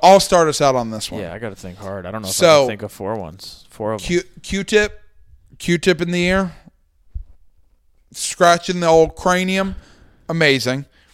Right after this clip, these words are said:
Speaker 2: Okay.
Speaker 1: Um, I was s-, telling you this earlier. If I have to, like, blow my nose really bad and I feel like my nose are stopped up,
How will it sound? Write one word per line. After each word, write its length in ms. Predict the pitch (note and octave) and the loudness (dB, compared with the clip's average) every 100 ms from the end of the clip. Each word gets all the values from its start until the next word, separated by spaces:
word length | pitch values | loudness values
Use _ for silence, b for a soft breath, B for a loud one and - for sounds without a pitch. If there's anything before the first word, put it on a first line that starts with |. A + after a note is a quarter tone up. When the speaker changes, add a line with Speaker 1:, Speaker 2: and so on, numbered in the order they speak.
| b b b b | b b b b
Speaker 2:
Okay. 240 | G2 A2 | -16 -6
Speaker 1:
Um, 340 | G#2 D#3+ D#3+ D#3 | 2 4 4 2
I 100 | D#3 | 2
was 180 | F3 - | 2 2
s-, 120 | G#3 | -2
telling 300 | E3 F3+ F3+ | 0 2 2
you 80 | F3 | 0
this 200 | E3 D#3+ E3+ | -2 0 2
earlier. 460 | E3+ F3+ F#3 F3+ - | 4 4 2 -2 -4
If 180 | D3 D#3 | -4 0
I 160 | D#3+ | 0
have 180 | E3+ D#3 | 0 -4
to, 100 | D#3+ | -2
like, 240 | C#3+ C3 B2 | -4 -4 -2
blow 220 | C#3 D3 | 0 2
my 140 | D3 | 0
nose 280 | C#3+ D3 C#3 | -2 -2 -2
really 220 | D#3+ D#3+ | 0 0
bad 420 | D#3 E3 F3 F#3 | 2 4 4 2
and 160 | F3 C#3 | -2 -6
I 60 | B2+ | -6
feel 200 | - D3 | -4 -6
like 140 | D3 | -6
my 100 | B2+ | -10
nose 540 | A#2+ C3 C#3+ C#3+ D#3+ | -14 -14 -8 -6 -6
are 60 | E3 | -12
stopped 440 | - - E3 E3 F#3 | -12 -8 -6 -6 -4
up, 320 | F#3 G3+ | -4 -6